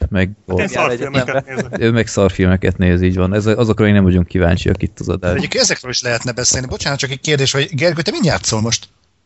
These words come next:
Speaker 3: Hát, ö, leáraszták a Mass Effect hármat, aztán most multizok vele non-stop.
Speaker 4: Hmm. Hm.
Speaker 3: Na tudod, hogy az embernek nem ez jut eszébe, hogy én akkor multizni fogok vele,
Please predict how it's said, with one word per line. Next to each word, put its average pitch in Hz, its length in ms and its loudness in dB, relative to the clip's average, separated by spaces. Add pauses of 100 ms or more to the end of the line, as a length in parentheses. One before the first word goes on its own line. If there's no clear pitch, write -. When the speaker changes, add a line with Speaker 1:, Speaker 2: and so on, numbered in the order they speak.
(120)
Speaker 3:
Hát, 147 160 -4
ö, 190 200 4
leáraszták 151 600 0
a - 20 -6
Mass 135 240 -2
Effect 127 260 -8
hármat, 131 320 -2
aztán 131 260 -2
most 123 160 -2
multizok 113 440 0
vele 117 200 2
non-stop. 107 420 -2 (760)
Speaker 4:
Hmm. 139 640 2 (600)
Hm. 147 200 2 (540)
Speaker 3:
Na 135 100 2
tudod, 254 200 4
hogy 175 80 6
az 170 120 2
embernek 175 280 2
nem 226 120 0
ez 156 140 4
jut 139 120 -2
eszébe, 139 300 0
hogy 131 80 0
én 135 100 0
akkor 143 200 0
multizni 147 400 0
fogok 120 340 -2
vele, 151 300 2